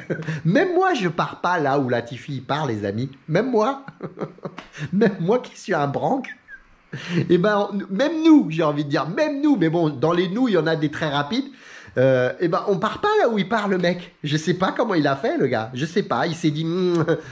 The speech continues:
c'est trop facile, ce championnat du monde. J'ai envie de foutre la merde. <laughs> Voilà. C'est terminé, les amis. Le championnat est terminé. On va s'emmerder, là, les week-ends, hein. Vous avez vu, jusqu'au mois de mars, on va s'ennuyer, hein. La, la Formule un, c'est un truc de fou.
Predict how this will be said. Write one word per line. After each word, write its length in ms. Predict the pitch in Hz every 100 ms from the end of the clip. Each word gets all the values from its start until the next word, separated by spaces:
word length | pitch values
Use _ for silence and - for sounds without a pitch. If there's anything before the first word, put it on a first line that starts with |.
| -
c'est 160 | - 170
trop 140 | 247
facile, 380 | 226 139 - 151
ce 140 | 131
championnat 460 | 131 127 - 123 120
du 120 | 117
monde. 200 | 131 143
J'ai 100 | 113
envie 300 | 120 120 139
de 200 | 123 113
foutre 300 | 107 156 139
la 120 | 123
merde. 340 | 117 135 127 160
<laughs> 60 | - - - - - - - - - 170 185 - - 127 101 135
Voilà. 340 | 143 131 135 - -
C'est 140 | - -
terminé, 480 | 160 139 143 143 143
les 180 | 120
amis. 180 | 127 131
Le 80 | 123
championnat 360 | 120 139 143 139
est 40 |
terminé. 240 | 123 117
On 40 | 113
va 80 | 101
s'emmerder, 440 | 107 117 202 269
là, 120 | 208
les 100 | 139
week-ends, 360 | 127 123 127 113
hein. 100 | 113
Vous 140 | 113
avez 160 | 113 117
vu, 200 | 170 262
jusqu'au 280 | 143 - 127
mois 160 | 123
de 40 | 131
mars, 260 | 214 269
on 60 | 127
va 120 | 107
s'ennuyer, 440 | 107 95 123 285 311
hein. 140 | 277 - - -
La, 220 | 127 123
la 100 | 131
Formule 400 | 117 - 120 120
un, 80 | 135
c'est 140 | 139 92
un 100 | 95
truc 180 | 107
de 120 | 104 104
fou. 300 | - 202